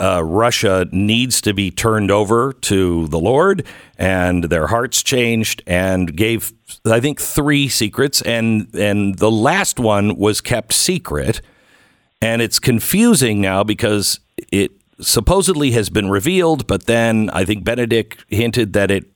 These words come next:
really hadn't been revealed. But it talks about the, the last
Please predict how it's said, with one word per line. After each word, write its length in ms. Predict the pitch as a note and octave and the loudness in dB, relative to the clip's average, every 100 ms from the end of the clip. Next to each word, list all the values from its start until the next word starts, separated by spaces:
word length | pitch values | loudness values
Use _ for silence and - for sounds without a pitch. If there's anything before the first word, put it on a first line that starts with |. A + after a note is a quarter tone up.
| _ | _
really 360 | - G#2 A2+ G#2 | -2 0 2 0
hadn't 380 | D#2+ B2+ D3+ C#3 | -2 -4 -4 -2
been 180 | C#3 C3+ | 0 2
revealed. 420 | C3+ B2+ C3 C3 - - - - | 2 0 0 -2 -6 -20 -20 -4
But 160 | A2+ | -2
it 180 | B2 C#3 | 0 -2
talks 360 | - D3 E3 - | 0 0 0 -2
about 480 | A2 F#2+ F#2 F#2 - - _ _ _ _ _ - - | 0 2 2 0 -8 -20 _ _ _ _ _ -20 -6
the, 580 | G2 A2 G2+ F#2 F2 - | -2 0 0 0 -2 -4
the 160 | - A#2+ | -2 0
last 800 | A2+ B2 C3 B2+ - - - | 2 0 0 -2 -4 -6 -8